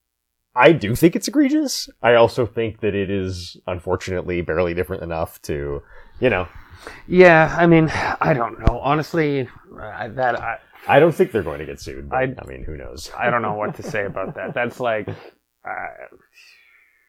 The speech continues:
Speaker 2: take it as flattery, you know?
Speaker 1: Yeah, yeah.
Speaker 2: Right.
Speaker 1: And it's like,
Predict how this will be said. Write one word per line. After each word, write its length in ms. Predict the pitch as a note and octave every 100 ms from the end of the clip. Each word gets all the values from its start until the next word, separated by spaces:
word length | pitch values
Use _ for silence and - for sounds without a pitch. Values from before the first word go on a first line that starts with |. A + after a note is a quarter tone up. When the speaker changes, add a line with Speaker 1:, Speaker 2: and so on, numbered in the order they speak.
| _ _ _ _ _ _ _ -
Speaker 2:
take 200 | D#3 D#3
it 60 |
as 100 | B2+
flattery, 520 | - G#2 G#2+ G#2+ A2 - _ - _ -
you 100 | A#2
know? 180 | A2 A#2 -
Speaker 1:
Yeah, 360 | A#2 D#3+ F3 D3+ -
yeah. 300 | A#2 A2+ A2 -
Speaker 2:
Right. 260 | A2 A2
Speaker 1:
And 100 | D3
it's 160 | F3 -
like, 180 | F3